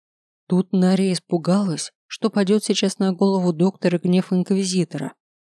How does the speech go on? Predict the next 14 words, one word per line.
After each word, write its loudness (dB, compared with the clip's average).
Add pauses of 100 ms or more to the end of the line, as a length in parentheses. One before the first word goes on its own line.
(440)
Но 4
тот 0
повёл 2
себя -2
довольно 2
странно. -6 (1200)
«Ладно, 2 (260)
ни 2
к -8
чему 2
все -2
эти -2
пустые -2
разговоры. 0